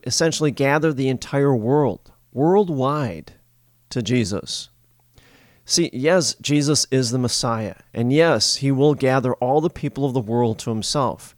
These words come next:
but his instrument will be us, the church. So, here we could say have our marching orders on this feast of the Ascension.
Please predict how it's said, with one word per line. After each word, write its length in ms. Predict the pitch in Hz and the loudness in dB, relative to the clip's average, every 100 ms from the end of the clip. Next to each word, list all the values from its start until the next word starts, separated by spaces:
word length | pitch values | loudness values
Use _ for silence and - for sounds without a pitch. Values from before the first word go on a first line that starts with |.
| _ _ _ - - _ | _ _ _ -20 -20 _
but 120 | 139 | -4
his 240 | 131 143 - | 0 0 0
instrument 600 | 139 160 - 170 190 196 - _ _ _ _ - | 0 0 -4 -2 -2 -4 -8 _ _ _ _ -6
will 160 | 135 | -2
be 160 | 123 135 - | 0 0 0
us, 600 | 156 120 - - - - _ _ _ _ | -4 -4 -8 -8 -8 -14 _ _ _ _
the 100 | - | -8
church. 560 | - 202 - - - - _ _ _ _ _ _ _ _ _ - _ | -2 -2 -2 -8 -10 -12 _ _ _ _ _ _ _ _ _ -20 _
So, 380 | - - 156 - - _ _ _ _ | -4 2 2 2 -6 _ _ _ _
here 380 | - 190 208 | -2 4 4
we 380 | - 151 151 151 | 4 2 4 2
could 200 | - 135 | 0 0
say 240 | - 151 143 | 0 0 0
have 280 | 123 127 | 0 2
our 80 | 131 | 2
marching 540 | 123 120 139 - 135 127 | 2 0 0 -2 -4 -2
orders 640 | 139 160 107 - - - _ _ _ _ _ - | -2 -2 -4 -10 -12 -12 _ _ _ _ _ -8
on 160 | 117 | 0
this 180 | 151 160 | 2 2
feast 420 | - 135 131 - - | 2 0 0 -2 -4
of 240 | 120 120 | -4 -4
the 80 | 110 | -4
Ascension. 540 | 117 - 151 147 - | -4 -2 -4 -4 -8